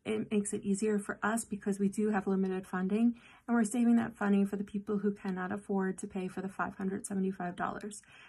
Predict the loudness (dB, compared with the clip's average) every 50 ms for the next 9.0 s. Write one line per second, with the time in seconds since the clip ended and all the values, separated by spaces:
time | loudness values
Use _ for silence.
0 | -20 -8 -2 2 4 4 6 4 4 2 2 0 0 -2 -6 -6 -2 0 0 0
1 | 0 -2 -2 -4 -4 -4 -6 -8 -8 -6 -6 -6 -6 -8 -8 -8 -6 -2 2 2
2 | 2 2 2 0 -2 -6 -8 -14 _ _ _ _ _ _ _ _ -20 -10 -2 2
3 | 4 4 4 4 2 0 2 4 4 6 6 4 2 2 2 2 0 0 -2 -2
4 | -2 -2 -2 -2 -2 -2 -2 0 2 2 2 2 2 0 0 0 0 0 0 0
5 | -2 -2 -4 -6 -4 -2 -2 0 2 2 2 2 2 0 -2 -6 -4 -2 -2 -2
6 | -2 -2 0 2 2 2 0 -2 -4 -4 -6 -8 -8 -2 0 2 4 4 4 2
7 | 2 0 0 -2 -4 -4 -4 -4 -4 -4 -6 -8 -8 -8 -6 -6 -4 -6 -6 -6
8 | -6 -6 -4 0 2 2 2 2 0 -2 -6 -6 -4 -6 -6 -6 -6 -6 -8 -10